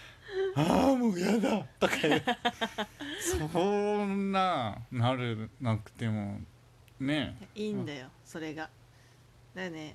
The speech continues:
Speaker 2: あん、私にとってのアンハッピーはやっぱストレスを感じることなんです。で、ホラーは見ると、と、ホラーを見ることはストレスではないんだよね。
Speaker 1: <laughs> 本当か？それは。
Speaker 2: わかるか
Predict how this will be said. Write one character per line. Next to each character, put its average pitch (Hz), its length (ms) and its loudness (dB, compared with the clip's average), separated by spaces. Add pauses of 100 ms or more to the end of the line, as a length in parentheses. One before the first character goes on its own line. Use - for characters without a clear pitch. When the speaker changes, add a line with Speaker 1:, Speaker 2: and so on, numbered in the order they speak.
Speaker 2:
あ 233 120 -6
ん、 285 60 -10
私 302 320 -12
に 339 60 -12
と 349 100 -10
っ - 20 -10
て 277 100 -14
の 175 160 -8
ア 180 80 -6
ン 180 40 -8
ハ 190 120 -8
ッ 185 40 -12 (140)
ピ - 140 -12
ー - 60 -12
は - 60 -14
や 165 80 -12
っ - 20 -14
ぱ 156 100 -14
ス - 140 -16
ト 311 120 -8
レ 277 120 -4
ス 170 160 -12
を 147 40 -12
感 151 280 -14
じ 147 80 -12
る 147 100 -12
こ 139 140 -14
と - 80 -18
な - 100 -20
ん - 60 -20
で - 40 -20
す。 - 140 -20 (560)
で、 - 80 -16
ホ 349 140 -6
ラ 403 100 0
ー 170 220 -2
は 156 120 -8
見 170 220 -6
る - 140 -14 (200)
と、 165 100 -12
と、 - 220 -14 (380)
ホ 339 80 -4
ラ 392 120 0
ー 240 40 0
を 175 80 -2
見 165 140 -6
る 165 80 -6
こ 156 160 -16
と 151 160 -12
は 151 260 -12
ス - 120 -14
ト 294 140 -8
レ 180 120 -6
ス - 160 -16
で - 100 -12
は 151 80 -14
な 143 100 -16
い 139 40 -14
ん 127 60 -18
だ - 60 -20
よ - 60 -20 (1800)
ね。 - 80 -2
Speaker 1:
<laughs> - 20 -6
本 143 160 0
当 170 160 -6
か？ 220 240 0
そ 123 160 -4
れ 113 100 0
は。 113 120 2
Speaker 2:
わ 107 60 -2
か 160 160 -8
る 233 80 -8
か - 40 -16